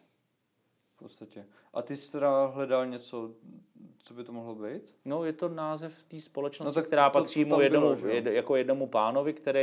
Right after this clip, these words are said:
Speaker 2: je padouchem v
Speaker 1: Padouch.
Speaker 2: X-Menech.
Speaker 1: Jo. Eh, možná teda to, co teď řeknu, je úplná kravina, že to nemám čím podložený, ale jak jsem to viděl, tak mě napadlo. Eh, komiksový Marvel má teď takovou populární strategii, že bere jména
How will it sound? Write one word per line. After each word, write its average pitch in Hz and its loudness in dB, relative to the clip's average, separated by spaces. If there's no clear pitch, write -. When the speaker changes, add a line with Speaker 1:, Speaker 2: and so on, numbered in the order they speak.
Speaker 2:
je 131 8
padouchem 120 -2
v - -12
Speaker 1:
Padouch. 110 -2
Speaker 2:
X-Menech. 98 -6
Speaker 1:
Jo. 104 -10
Eh, 113 0
možná 139 -6
teda 151 0
to, 147 -10
co 147 -12
teď 147 -6
řeknu, 139 -6
je 131 -2
úplná 131 -6
kravina, 120 -4
že 120 -12
to 131 -12
nemám 123 -8
čím 123 -18
podložený, 117 -10
ale 107 2
jak 117 -6
jsem 127 -14
to 127 -10
viděl, 120 -6
tak 120 -14
mě 131 -12
napadlo. 113 -8
Eh, 110 -2
komiksový 156 -4
Marvel 110 0
má 113 -8
teď 120 -14
takovou 123 -12
populární 127 -6
strategii, 110 -8
že 117 -8
bere 113 -4
jména 113 -6